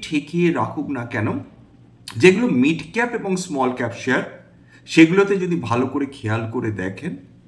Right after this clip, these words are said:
যে সেখানে কিন্তু যে সংশোধন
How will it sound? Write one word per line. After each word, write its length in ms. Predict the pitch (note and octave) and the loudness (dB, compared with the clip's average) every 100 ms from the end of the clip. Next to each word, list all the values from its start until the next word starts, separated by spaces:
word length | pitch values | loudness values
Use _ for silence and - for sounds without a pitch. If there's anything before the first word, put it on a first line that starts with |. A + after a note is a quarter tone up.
| - - - G#2 | -20 -20 -14 -4
যে 500 | G2 D#3+ A#3 - - | 6 6 6 0 -10
সেখানে 500 | - C#3+ B2 D3+ D#3+ | -6 -4 -4 -4 -4
কিন্তু 440 | D#3 D3+ D3 - F#3 G3 F3 A#2+ | -4 -6 -6 -6 -4 -4 -6 -2
যে 100 | B2+ B2 - | -2 -2 -6
সংশোধন 640 | A#2 A#2 A#2 B2+ B2 C3 | -6 -6 -8 -8 -4 -4